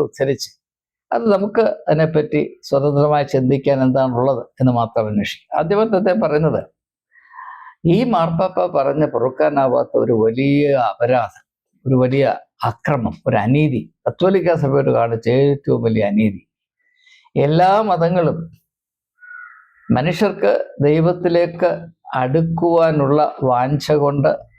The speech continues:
അവർ കണ്ടുപിടിച്ചതാണെന്നും അതുകൊണ്ട് എല്ലാ മതങ്ങൾക്കും തുല്യമായ വില മാത്രമേ കൽപ്പിക്കേണ്ടതുള്ളൂ എന്ന് മാർപ്പാപ്പ പറഞ്ഞു. അല്ലെങ്കിൽ എല്ലാ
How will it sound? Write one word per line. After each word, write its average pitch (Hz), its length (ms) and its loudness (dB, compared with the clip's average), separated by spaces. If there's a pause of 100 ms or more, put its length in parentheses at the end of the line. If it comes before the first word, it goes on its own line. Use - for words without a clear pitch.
(120)
അവർ 135 160 -2 (100)
കണ്ടുപിടിച്ചതാണെന്നും 120 1000 0
അതുകൊണ്ട് 135 380 -2 (840)
എല്ലാ 113 340 2 (120)
മതങ്ങൾക്കും 156 600 0 (400)
തുല്യമായ 143 500 2 (120)
വില 131 160 0 (100)
മാത്രമേ 131 400 0 (100)
കൽപ്പിക്കേണ്ടതുള്ളൂ 135 960 0 (380)
എന്ന് 143 260 2 (440)
മാർപ്പാപ്പ 123 580 -2 (120)
പറഞ്ഞു. 107 320 -4 (800)
അല്ലെങ്കിൽ 139 280 0 (100)
എല്ലാ 151 200 2